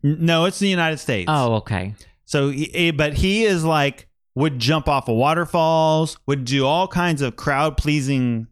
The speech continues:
Speaker 1: stunts
Speaker 2: Oh.
Speaker 1: and things like, so he was one of, like, the first noted,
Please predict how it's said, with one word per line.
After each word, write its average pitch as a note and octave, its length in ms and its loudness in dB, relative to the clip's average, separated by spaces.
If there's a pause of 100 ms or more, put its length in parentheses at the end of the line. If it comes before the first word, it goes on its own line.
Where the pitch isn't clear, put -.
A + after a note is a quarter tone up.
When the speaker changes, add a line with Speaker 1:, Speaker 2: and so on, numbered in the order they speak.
Speaker 1:
stunts F3+ 720 -4
Speaker 2:
Oh. D#3 1040 2
Speaker 1:
and B2+ 180 0
things B2 160 0
like, B2 140 0
so D3 100 0
he D#3+ 180 2
was G3 220 0
one D3+ 200 0
of, D3 60 -2
like, C3+ 200 -2
the A#2 80 -2
first C#3 500 -2
noted, B2 720 2